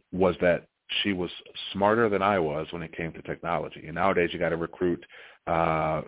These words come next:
via social media. And she, and I asked her, "How would you go about recruiting young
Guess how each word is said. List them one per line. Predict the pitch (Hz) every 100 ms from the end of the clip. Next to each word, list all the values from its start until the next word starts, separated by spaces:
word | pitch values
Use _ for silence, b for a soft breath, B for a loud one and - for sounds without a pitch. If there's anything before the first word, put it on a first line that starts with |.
| 78 80
via | 87 82
social | 87 - 78
media. | 85 78 69 - - B B
And | - 85 82
she, | -
and | 104 - 92
I | 87
asked | 82 120 -
her, | - - - -
"How | 92 95
would | 92 85
you | 87 85 85 -
go | 85
about | 87 87 85
recruiting | 85 - 85 85 85
young | 82 78 78 82